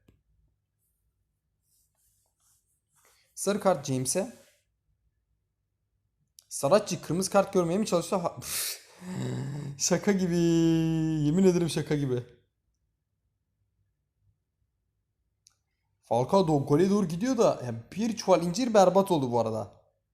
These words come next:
Bir çuval incir berbat oldu.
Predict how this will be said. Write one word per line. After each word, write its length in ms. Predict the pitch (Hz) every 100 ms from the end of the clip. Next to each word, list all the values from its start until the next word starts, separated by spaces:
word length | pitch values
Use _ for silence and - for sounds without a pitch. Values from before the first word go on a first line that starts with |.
| _ _ _ _ _ _ _ _ _ _ _ _ _ _ _ _ -
Bir 280 | 185 214 -
çuval 400 | - 143 139 185
incir 380 | 170 180 190
berbat 400 | 151 147 151 151
oldu. 360 | 143 110 107